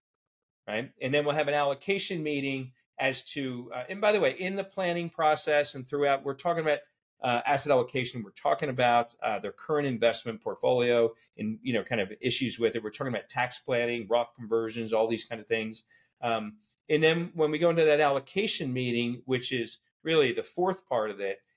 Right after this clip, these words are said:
it's, it's, it's, "Okay, let's get you situated to what's gonna make sense for your future going forward," right? And we'll put 'em in, you know, whether it's gonna be all A U M, whether it's gonna be A U M with some kind of side strategy, whatever it's gonna be.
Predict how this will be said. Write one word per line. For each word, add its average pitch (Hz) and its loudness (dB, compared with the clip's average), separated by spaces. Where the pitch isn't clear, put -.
it's, - -4
it's, - -2
it's, 160 -6
"Okay, 190 -2
let's 202 -2
get 220 0
you 220 -8
situated 151 -2
to 135 -4
what's 139 0
gonna 135 -2
make 123 0
sense 135 0
for - -4
your 113 -2
future 120 -4
going 95 -6
forward," 117 2
right? 101 -6
And 123 -2
we'll 117 -4
put 151 4
'em 135 -2
in, 123 -2
you 127 -6
know, 117 -2
whether 117 0
it's 110 -8
gonna 120 -8
be 113 -6
all 123 2
A 131 -2
U 123 -4
M, 156 2
whether 120 2
it's 113 -4
gonna 131 -8
be 110 -4
A 135 2
U 131 2
M 120 2
with 107 -6
some 120 -10
kind 107 -10
of 95 -8
side 107 -2
strategy, 123 -2
whatever 113 -2
it's 98 -14
gonna 95 -14
be. 113 -4